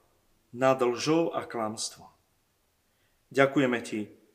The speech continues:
že v tebe máme svoju nádej a istotu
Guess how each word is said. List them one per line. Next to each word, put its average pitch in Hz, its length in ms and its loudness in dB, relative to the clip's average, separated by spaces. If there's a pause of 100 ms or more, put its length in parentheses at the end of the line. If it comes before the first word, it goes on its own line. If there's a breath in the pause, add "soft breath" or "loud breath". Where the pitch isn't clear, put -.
(460)
že 131 240 0
v - 80 -12
tebe 156 240 4
máme 131 320 4
svoju 131 320 0
nádej 151 360 0
a 139 80 4
istotu 143 600 -2